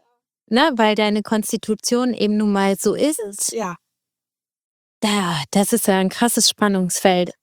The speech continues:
Speaker 2: Ich meine, das andere Schöne ist, dass ich natürlich in dieser, ne, in diesem Erinnern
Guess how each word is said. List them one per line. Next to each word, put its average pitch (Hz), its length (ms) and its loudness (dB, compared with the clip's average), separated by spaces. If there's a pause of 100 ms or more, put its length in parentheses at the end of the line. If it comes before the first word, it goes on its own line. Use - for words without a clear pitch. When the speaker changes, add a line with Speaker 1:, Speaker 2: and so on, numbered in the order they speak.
(100)
Speaker 2:
Ich 440 120 2
meine, 311 160 4
das 285 120 -2
andere 277 440 0
Schöne 269 380 0
ist, - 180 -6
dass 240 180 0
ich 233 120 -8
natürlich 220 420 -2
in 254 160 0
dieser, 214 540 2 (1200)
ne, 254 320 4
in 220 180 0
diesem 220 280 2
Erinnern 233 640 2